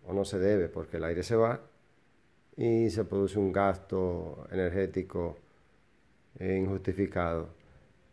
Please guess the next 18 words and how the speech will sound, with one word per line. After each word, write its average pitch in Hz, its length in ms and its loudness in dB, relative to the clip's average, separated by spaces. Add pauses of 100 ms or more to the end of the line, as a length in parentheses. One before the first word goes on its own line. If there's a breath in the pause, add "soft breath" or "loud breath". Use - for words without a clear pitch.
(320)
También, 107 680 4 (300)
si - 180 -8
usted 98 240 0
se 107 180 4
va, 101 380 6 (180)
deja 87 280 -2
eso 95 180 0
ahí 98 140 6
abierto 98 560 6 (680 soft breath)
y 90 640 2 (260)
con 92 240 0
la 90 100 2
llave 101 380 6
de 95 100 4
la 92 100 2
puerta 95 440 2
ellos 92 160 2
detectan 90 640 -2